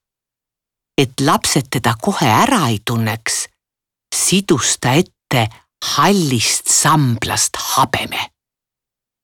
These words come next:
Üks tark kajakas teadis, et mere taga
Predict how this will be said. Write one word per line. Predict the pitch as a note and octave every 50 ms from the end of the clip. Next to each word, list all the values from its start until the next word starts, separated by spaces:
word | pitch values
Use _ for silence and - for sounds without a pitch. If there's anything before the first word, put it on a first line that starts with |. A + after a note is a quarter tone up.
| _ _ _ _ _ _ _ _ _ _ _ -
Üks | F#3 - - - - - -
tark | - G#3+ A3+ - - _ _ _ - - - _ _ _ _ -
kajakas | A3 B3 D4+ D#4+ B3 - - _ - - C3+ - - -
teadis, | - E3 D#3 C#3+ C3 B2+ C3 B2+ A#2+ - - - - - - - - - - _ -
et | D3 - - - C#3+
mere | C3 C3+ D#3 G#3+ B3+ A#3+ C4 G#3 D3 A#2+ A2+ A2 -
taga | - F3 - - - C3+ A#2 G#2+